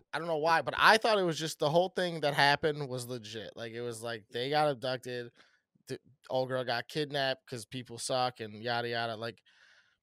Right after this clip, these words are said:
and I never once thought that they set it up as a team or she set it up. I either thought that he killed her, but I didn't, or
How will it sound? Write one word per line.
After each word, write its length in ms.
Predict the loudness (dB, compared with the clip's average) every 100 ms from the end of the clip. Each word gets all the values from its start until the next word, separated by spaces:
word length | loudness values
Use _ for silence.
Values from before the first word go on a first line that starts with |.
| _ _ _ _ _ _ _ -4
and 100 | 4
I 180 | 8 8
never 300 | 10 8 8
once 200 | 4 2
thought 220 | 4 2
that 180 | 2 -2
they 200 | 0 0
set 200 | 0 -2
it 60 | 0
up 180 | -2 0
as 160 | -4 -4
a 60 |
team 400 | -8 -8 -8 -12 -4
or 220 | -2 0
she 240 | 0 -2
set 240 | 0 -2 0
it 60 |
up. 180 | -4 -2
I 260 | 4 6 6
either 160 | 4 0
thought 300 | 2 2 2
that 220 | 0 -2 _
he 280 | -12 -8 -8
killed 340 | 0 2 4 4
her, 180 | 2 0 -20 _
but 140 | 0
I 80 | 0
didn't, 540 | -2 0 0 -2 -8 -18 _ -20 _
or 540 | 6 8 8 4 0